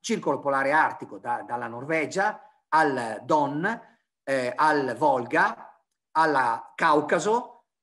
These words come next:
eh, fino alle coste atlantiche, eh,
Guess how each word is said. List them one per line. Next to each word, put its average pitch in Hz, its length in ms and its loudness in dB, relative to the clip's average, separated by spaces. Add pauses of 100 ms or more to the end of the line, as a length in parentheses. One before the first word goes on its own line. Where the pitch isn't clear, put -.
(360)
eh, 147 240 6
fino 208 460 -2
alle 190 180 2
coste 127 400 -6
atlantiche, 165 840 -6
eh, 139 300 -4